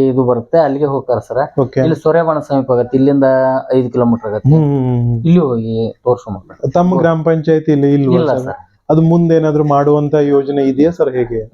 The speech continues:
Speaker 1: ಮಾಡುವಂತ ಯೋಜನೆ ಇದೆ ಸರ್. ಅವರು
Speaker 2: ಹಾ.
Speaker 1: ಹೋಬಳಿ ಮಟ್ಟದಲ್ಲಿ ಅಂತೇಳಿ
Speaker 2: ಓಕೆ.
Speaker 1: ಎರಡು ಪಂಚಾಯತಿ, ಮೂರು ಪಂಚಾಯತಿ ಸೇರಿಸ್ಕೊಂಡು ಹೋಬಳಿ ಮಟ್ಟದಲ್ಲಿ ಒಂದು
Speaker 2: ಹ್ಮ್.
Speaker 1: ಪ್ರಾಥಮಿಕ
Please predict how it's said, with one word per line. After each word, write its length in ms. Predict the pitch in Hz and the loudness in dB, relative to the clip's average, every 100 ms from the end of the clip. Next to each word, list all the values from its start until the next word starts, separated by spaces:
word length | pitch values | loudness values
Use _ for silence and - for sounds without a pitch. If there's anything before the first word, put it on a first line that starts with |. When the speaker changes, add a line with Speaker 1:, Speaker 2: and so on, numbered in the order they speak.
| 143 143 | 0 2
Speaker 1:
ಮಾಡುವಂತ 540 | 160 185 202 202 202 | 2 2 0 0 0
ಯೋಜನೆ 500 | 196 175 185 185 185 | 0 0 0 0 -2
ಇದೆ 160 | 175 180 | 0 -2
ಸರ್. 200 | 175 180 | 0 0
ಅವರು 300 | 185 160 185 | 2 2 2
Speaker 2:
ಹಾ. 440 | 185 190 185 143 | 0 0 -2 0
Speaker 1:
ಹೋಬಳಿ 280 | 143 180 226 | 0 2 2
ಮಟ್ಟದಲ್ಲಿ 500 | 214 196 190 202 196 | 0 -4 -2 0 0
ಅಂತೇಳಿ 680 | 185 180 196 196 147 156 - | -2 0 0 2 0 -2 -2
Speaker 2:
ಓಕೆ. 360 | 131 - 127 147 | -4 -4 -2 0
Speaker 1:
ಎರಡು 200 | 170 175 | 0 0
ಪಂಚಾಯತಿ, 460 | 170 165 160 160 | -4 -2 -2 0
ಮೂರು 300 | 160 151 160 | 0 2 0
ಪಂಚಾಯತಿ 480 | 147 151 143 147 151 | 0 -2 -2 -2 -4
ಸೇರಿಸ್ಕೊಂಡು 500 | 135 139 127 151 190 | 0 -2 0 -2 0
ಹೋಬಳಿ 280 | 143 139 160 | 0 0 0
ಮಟ್ಟದಲ್ಲಿ 560 | 160 139 135 135 143 196 | -2 -4 0 0 0 0
ಒಂದು 280 | 165 147 | 0 0
Speaker 2:
ಹ್ಮ್. 500 | 135 123 110 98 - | 2 0 -2 -6 -6
Speaker 1:
ಪ್ರಾಥಮಿಕ 460 | 135 127 151 156 | -2 0 -2 -4